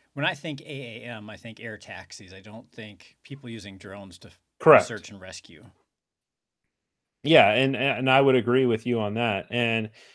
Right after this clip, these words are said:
Speaker 2: it does seem like nasa's, like, kinda lumping it all, and I feel like that's because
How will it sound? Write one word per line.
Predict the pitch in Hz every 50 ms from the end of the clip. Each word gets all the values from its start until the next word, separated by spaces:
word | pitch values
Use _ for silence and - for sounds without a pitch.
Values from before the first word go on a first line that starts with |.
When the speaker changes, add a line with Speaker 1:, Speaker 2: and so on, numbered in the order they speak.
| _ -
Speaker 2:
it | 123 117
does | 113 143 143 135
seem | - 151 139 131
like | 123 117 110 104 -
nasa's, | 127 120 113 117 113 113 - 120 110 107 104 - - -
like, | 87 107 107 107 - -
kinda | - - 131 123 113
lumping | 104 107 104 110 110 113 110 135 123 120
it | 113 101
all, | 101 107 117 127 135 123 87
and | 113 123 117
I | 117 110
feel | - - - 156 147
like | 143 135 117 -
that's | - 127 117 113 - -
because | - 131 117 - - 117 107 107 110 110 107 104 - -